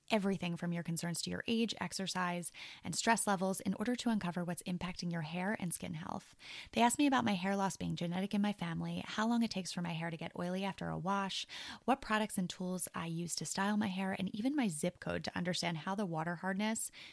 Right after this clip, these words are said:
U V index, and cold, dry winter in Philly might be impacting me.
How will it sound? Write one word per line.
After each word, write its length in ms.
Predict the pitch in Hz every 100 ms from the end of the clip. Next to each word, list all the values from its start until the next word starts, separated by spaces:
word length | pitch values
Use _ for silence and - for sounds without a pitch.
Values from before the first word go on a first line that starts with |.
| -
U 140 | 185 208
V 120 | 214
index, 380 | 180 175 170 -
and 180 | 170 165
cold, 320 | - 208 208
dry 220 | 175 170
winter 500 | 165 165 151 160 165 -
in 260 | 165 165 -
Philly 480 | - 175 160 165 170
might 200 | 165 165
be 100 | 175
impacting 460 | 165 156 156 - -
me. 300 | - -